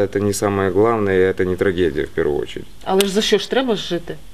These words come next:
Speaker 1: Это для коммерческого кино, это для больших масштабов, да. А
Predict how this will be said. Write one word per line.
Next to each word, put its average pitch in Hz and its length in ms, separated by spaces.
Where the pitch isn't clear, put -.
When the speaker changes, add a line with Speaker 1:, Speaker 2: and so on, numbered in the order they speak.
Speaker 1:
Это 135 380
для 131 220
коммерческого 123 680
кино, 107 400
это 95 180
для 95 160
больших 92 500
масштабов, 98 520
да. 92 300
А 90 440